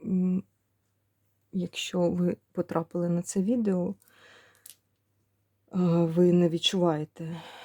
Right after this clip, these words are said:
а, страждань, а, от, і ви можете просто говорити українці, які постраждали.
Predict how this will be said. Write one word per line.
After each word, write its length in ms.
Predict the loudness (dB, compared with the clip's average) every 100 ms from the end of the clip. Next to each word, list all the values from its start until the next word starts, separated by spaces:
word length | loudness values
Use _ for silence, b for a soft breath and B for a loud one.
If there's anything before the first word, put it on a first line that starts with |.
| -10 -6
а, 120 | -4
страждань, 720 | -4 -2 -2 4 6 6 2 B B B
а, 220 | -6 -4 -4
от, 280 | -6 -6 -12 -8
і 340 | -2 2 0
ви 320 | 0 -2 0 0
можете 420 | 0 0 -2 -8
просто 380 | -8 -8 -6 -8
говорити 440 | -2 0 0 -2
українці, 720 | -6 -4 -6 -4 -2 -2 -2
які 680 | -2 0 -2 -4 -4 -2 -2 -6 B B B B B B -14 -6
постраждали. 760 | -4 -2 0 2 2 2 -2